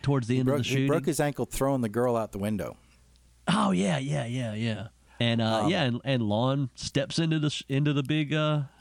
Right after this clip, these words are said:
Speaker 1: shoes and fills in.
Speaker 2: Somehow I get the impression that, that on that day when, when Glenn's having his ankle bandaged up, uh, Lon is all over everybody going, "Well, I can do it. You want me to do it? I can do it. I can do it.
Speaker 1: <laughs>
Speaker 2: Um, put me in the chair.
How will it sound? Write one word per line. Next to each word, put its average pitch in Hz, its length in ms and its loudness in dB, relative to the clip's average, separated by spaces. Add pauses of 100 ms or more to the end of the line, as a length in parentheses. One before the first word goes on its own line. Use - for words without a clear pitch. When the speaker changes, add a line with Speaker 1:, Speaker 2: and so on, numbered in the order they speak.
(200)
Speaker 1:
shoes 175 500 0
and 127 360 -2 (460)
fills 160 360 -2
in. 120 280 -6 (560)
Speaker 2:
Somehow 175 680 0
I 117 140 0
get 117 160 -2
the 117 100 0
impression 107 580 -2
that, 98 220 -2 (200)
that 104 320 -2 (180)
on 110 160 0
that 113 260 -2
day 110 240 0
when, 98 320 -2
when 95 140 -4
Glenn's 104 360 -2
having 104 240 -2
his 95 120 -2
ankle 104 280 -2
bandaged 92 440 -4
up, 90 180 -4 (640)
uh, 101 180 -2
Lon 113 380 0
is 98 260 -2 (300)
all 117 220 0
over 117 240 0
everybody 98 240 -2
going, 92 180 -4
"Well, 104 100 0
I 165 80 0
can 208 120 0
do 160 120 2
it. 202 120 -2 (200)
You 98 80 -4
want 110 120 2
me 131 60 2
to 131 40 -2
do 165 160 2
it? 247 140 -6
I 156 100 0
can 220 100 0
do 151 140 2
it. - 220 -6
I 131 80 -4
can 190 120 -6
do 165 80 0
it. 185 120 -2 (240)
Speaker 1:
<laughs> - 240 -2
Speaker 2:
Um, 104 240 -2 (340)
put - 120 -2
me 190 100 0
in 180 40 0
the 175 80 0
chair. 202 300 -2